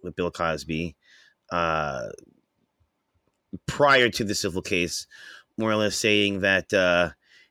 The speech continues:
if he essentially were to cop to the things that he had done in the past, um, in the civil case, uh, he would assure that Bill Cosby wouldn't be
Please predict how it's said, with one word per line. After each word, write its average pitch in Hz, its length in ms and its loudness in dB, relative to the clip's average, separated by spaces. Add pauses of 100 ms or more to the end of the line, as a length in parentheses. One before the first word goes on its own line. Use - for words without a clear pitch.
(120)
if 120 260 2
he 127 160 0
essentially 120 680 2
were 104 320 0
to 101 540 0 (140)
cop - 340 0
to 117 100 -6
the 98 120 -4
things 98 280 -2
that 90 120 -4
he 90 120 -8
had 82 240 -6
done 92 380 2
in 87 100 -10
the 85 80 -8
past, 76 580 -6 (480)
um, 87 560 -2 (800)
in 147 140 4
the 139 80 0
civil 110 300 0
case, 98 560 -2 (560)
uh, 98 480 2
he 117 680 0
would 110 380 0
assure 110 480 0
that 98 320 2
Bill 95 120 -6
Cosby 92 380 -2
wouldn't 90 340 -6
be 87 540 -4